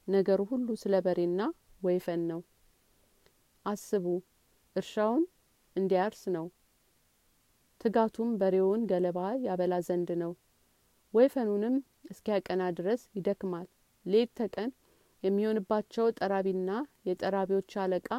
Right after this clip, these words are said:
የማዕተንም ቅርጽ የሚቀርጹና የሚያለዝቡ ሰዎች እንደርሱ ናቸው። እነዚህ ሐሳባቸው ሁሉ በየመልኩ መስለው ይሰሩ ዘንድ ነው። ምክራቸውም ሁሉ ማኅተሙን ማለዘብ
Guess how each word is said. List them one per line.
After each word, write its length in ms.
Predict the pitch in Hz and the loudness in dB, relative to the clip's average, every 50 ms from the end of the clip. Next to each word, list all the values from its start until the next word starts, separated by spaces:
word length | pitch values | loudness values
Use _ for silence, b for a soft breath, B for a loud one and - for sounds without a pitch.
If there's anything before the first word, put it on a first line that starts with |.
| 330 - _ - | -6 -6 _ -4
የማዕተንም 720 | 185 190 190 185 185 185 190 - - 202 202 202 196 190 185 | -2 0 0 0 0 -2 -2 -2 -2 -4 -2 -2 -4 -4 -6
ቅርጽ 280 | - - 254 247 - - - b b b b b b b b | -4 -6 -6 -6 -8 -20 -20 b b b b b b b b
የሚቀርጹና 680 | - 214 226 233 226 - - 220 196 - 196 202 208 208 214 240 320 339 302 247 | 2 4 4 4 4 2 2 0 0 0 -2 -2 0 0 0 0 -2 -2 0 0
የሚያለዝቡ 760 | 214 190 190 190 190 185 185 185 185 185 165 - 180 175 185 190 | 0 2 2 2 0 0 0 0 0 0 -2 -2 -2 -2 -2 -4
ሰዎች 420 | - 202 180 180 196 220 254 - - - _ - | -2 -2 0 2 2 0 0 -2 -8 -20 _ -8
እንደርሱ 340 | - 196 185 180 185 - - - 190 | -4 0 2 2 2 0 -2 -4 -2
ናቸው። 420 | 190 185 185 185 - - 180 170 175 - _ _ _ _ _ _ _ _ _ _ _ _ _ _ _ _ _ _ _ _ _ _ _ _ _ - | -2 -2 -4 -6 -6 -6 -4 -4 -4 -6 _ _ _ _ _ _ _ _ _ _ _ _ _ _ _ _ _ _ _ _ _ _ _ _ _ -4
እነዚህ 360 | 202 196 196 202 196 175 233 220 | 0 2 4 2 2 2 2 0
ሐሳባቸው 560 | 220 - - 208 202 196 190 190 - - 208 | 0 0 -4 -4 -4 -2 -4 -4 -4 -6 -4
ሁሉ 220 | 208 233 208 196 196 226 320 - b b b b b b b b - | -4 -2 -2 -2 -2 -4 -6 -6 b b b b b b b b 0
በየመልኩ 500 | 220 226 220 240 226 220 214 202 - - 233 | 2 4 4 4 4 2 0 0 -2 -2 -2
መስለው 380 | 226 214 202 - - 196 208 214 | 0 0 -2 -2 -2 0 0 0
ይሰሩ 260 | 214 - 208 202 190 190 | 0 0 0 0 0 0
ዘንድ 300 | 185 180 196 190 185 175 180 180 | 0 0 0 0 0 0 0 0
ነው። 180 | 175 170 175 180 _ _ b b b b b b | -2 -2 -4 -6 _ _ b b b b b b
ምክራቸውም 600 | 214 226 233 - 269 254 254 - - - 226 220 202 | -2 0 0 2 0 0 0 0 -2 -2 -2 0 0
ሁሉ 280 | 196 240 208 202 190 190 214 269 359 302 | -2 -2 -2 0 0 0 0 0 2 0
ማኅተሙን 640 | 233 214 208 202 196 - 202 190 185 202 240 339 359 - | 0 0 0 0 0 0 -2 -2 0 0 0 0 0 -2
ማለዘብ 580 | 254 214 196 196 190 190 175 - - 202 226 | -2 0 2 2 2 2 0 0 0 0 0